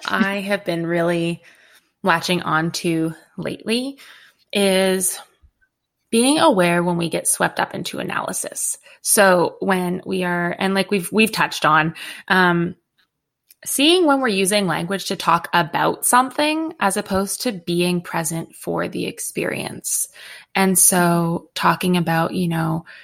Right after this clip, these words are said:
making the lists, it felt aligned, it did, did, you know, whatever, um,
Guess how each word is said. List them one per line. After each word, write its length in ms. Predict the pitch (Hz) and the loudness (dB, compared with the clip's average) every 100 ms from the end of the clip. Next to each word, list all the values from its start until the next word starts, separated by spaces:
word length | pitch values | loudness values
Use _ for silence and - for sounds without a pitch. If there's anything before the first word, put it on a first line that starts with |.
| - - | -14 -2
making 320 | 175 180 185 | 0 4 6
the 120 | 202 | 6
lists, 580 | 226 240 175 - - - | 6 6 4 2 0 2
it 180 | - 196 | 0 0
felt 260 | - 151 180 | 0 0 2
aligned, 600 | 202 226 214 175 165 156 | 4 6 8 6 2 0
it 240 | 180 175 - | -4 -4 -6
did, 220 | 160 156 | -6 -2
did, 260 | 214 202 - | -2 -2 -6
you 140 | - 185 | 0 2
know, 260 | 156 160 - _ - | 2 0 -6 _ -10
whatever, 640 | 180 185 202 202 170 180 208 - - - | -2 2 2 2 2 2 0 -12 -20 0
um, 540 | 190 185 175 170 170 | 4 4 4 0 -4